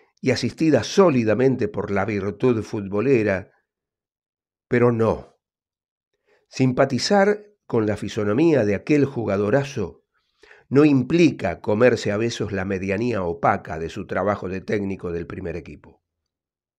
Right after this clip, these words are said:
No se puede ser indulgente. En principio, porque, aunque cada vez más hinchas rojos no sepan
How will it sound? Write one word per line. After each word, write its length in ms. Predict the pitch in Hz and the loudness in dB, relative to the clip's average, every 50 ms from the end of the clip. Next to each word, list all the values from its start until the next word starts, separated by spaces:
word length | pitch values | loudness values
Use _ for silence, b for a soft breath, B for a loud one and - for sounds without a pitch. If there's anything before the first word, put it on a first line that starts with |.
| _ _ _ _ b b b b b b b b | _ _ _ _ b b b b b b b b
No 140 | - 131 135 | 2 2 4
se 120 | 139 147 | 4 4
puede 280 | - - 147 127 113 101 | 4 4 4 4 4 2
ser 180 | - - 104 104 | -2 -2 -4 -4
indulgente. 800 | 98 90 87 95 85 78 - 76 71 76 - - - - - _ _ _ _ _ _ _ _ | -4 -6 -8 -10 -12 -12 -12 -14 -14 -14 -18 -20 -20 -20 -20 _ _ _ _ _ _ _ _
En 140 | - 120 123 | -2 0 0
principio, 560 | 127 165 160 151 - 160 135 - 180 - B B B B B B | 2 2 2 2 2 2 2 4 2 2 B B B B B B
porque, 480 | - 143 131 123 - 151 131 - - _ _ _ _ - 110 | 2 2 2 2 0 -4 -6 -6 -8 _ _ _ _ -8 -6
aunque 400 | 113 117 110 107 - 123 - - | -4 -4 -4 -2 -2 -2 -2 0
cada 300 | - 165 165 165 151 131 | 2 4 6 6 6 6
vez 160 | 143 147 135 | 4 2 2
más 160 | 123 117 - | 0 -2 -2
hinchas 280 | 143 135 127 - 113 104 | -2 -2 0 -2 -2 0
rojos 400 | 117 120 117 - 131 113 - b b b b b b | 0 -2 0 0 -2 -4 -4 b b b b b b
no 340 | - 113 120 135 170 214 202 | -4 0 4 4 6 4 4
sepan 840 | 208 - - - 160 131 110 - - - 87 85 87 87 87 - _ | 2 -2 -4 -2 -2 -2 -2 -2 -4 -6 -6 -6 -8 -10 -14 -16 _